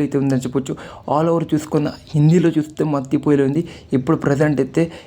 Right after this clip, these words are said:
ఎనిమిది వందల పదిహేను కోట్ల నెట్ అయితే వసూలు చేసింది. గ్రాస్ వచ్చేసరికి పన్నెండు వందల కోట్ల గ్రాస్ అయితే దాటిపోయిందని చెప్పొచ్చు. ప్రజెంట్ అయితే హిందీలోని కలెక్షన్స్ అయితే పుష్ప సినిమాకి అయితే ఒక రేంజ్లో అయితే వస్తున్నాయని చెప్పొచ్చు.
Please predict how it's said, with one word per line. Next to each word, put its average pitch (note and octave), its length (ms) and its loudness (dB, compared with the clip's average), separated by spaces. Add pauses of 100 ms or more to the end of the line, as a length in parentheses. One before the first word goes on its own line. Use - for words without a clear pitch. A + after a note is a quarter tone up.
(100)
ఎనిమిది E3 360 2
వందల D3 320 0 (240)
పదిహేను C#3 360 2
కోట్ల D3+ 260 -2
నెట్ C#3 320 -2
అయితే D3+ 180 0
వసూలు C3+ 360 -2
చేసింది. C#3 280 0 (1120)
గ్రాస్ C#3+ 280 0
వచ్చేసరికి D3+ 460 -2 (120)
పన్నెండు D3+ 300 2
వందల D3+ 180 2
కోట్ల D3 300 -2
గ్రాస్ C#3 220 0
అయితే C#3+ 140 -2
దాటిపోయిందని C3+ 680 0
చెప్పొచ్చు. C3+ 320 0 (380)
ప్రజెంట్ D3+ 400 0
అయితే D#3 160 -2 (380)
హిందీలోని D#3+ 420 4
కలెక్షన్స్ D3 500 -4
అయితే C#3+ 160 0
పుష్ప D3+ 320 -2
సినిమాకి D3 400 0
అయితే C3+ 160 -4 (280)
ఒక C#3 120 0
రేంజ్లో D3 380 0
అయితే C#3 180 -4
వస్తున్నాయని C#3 680 -4
చెప్పొచ్చు. C3+ 440 -6